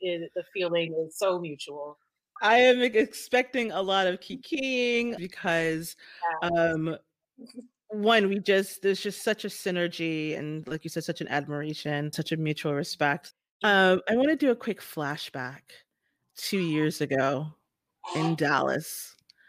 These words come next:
Speaker 2: We had the incredible experience and pleasure of listening to our forever First Lady, Miss
Speaker 1: Oh.
Speaker 2: Michelle Obama, speak.
Speaker 1: <laughs>
Speaker 2: Um, <clears throat> front row.
Speaker 1: Mm-hmm.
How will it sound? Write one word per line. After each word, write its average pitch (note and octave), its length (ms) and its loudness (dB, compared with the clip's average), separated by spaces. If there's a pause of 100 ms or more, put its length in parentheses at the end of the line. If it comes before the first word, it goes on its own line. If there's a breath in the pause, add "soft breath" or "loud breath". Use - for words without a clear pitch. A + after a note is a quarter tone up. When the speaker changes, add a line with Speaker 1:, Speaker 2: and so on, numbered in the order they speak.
(460 soft breath)
Speaker 2:
We F3+ 240 0
had D#3 600 0
the D3+ 580 -4
incredible E3+ 960 0
experience C#3+ 960 -6
and D3 120 -6
pleasure C#3 600 -6 (400 loud breath)
of D3+ 220 2
listening D3 880 -2
to C#3 640 -4 (460 loud breath)
our D3 100 2
forever C#3+ 400 0
First C#3+ 340 -6
Lady, C#3 560 -2
Miss C#3 220 -6
Speaker 1:
Oh. A#4 80 -4
Speaker 2:
Michelle C#3+ 460 -2
Obama, C#3 340 -2
speak. - 580 -6
Speaker 1:
<laughs> - 60 -20 (440 loud breath)
Speaker 2:
Um, D3 360 2 (140)
<clears throat> G3+ 260 4 (160)
front - 320 2
row. D3 360 4 (440)
Speaker 1:
Mm-hmm. A#3 260 -8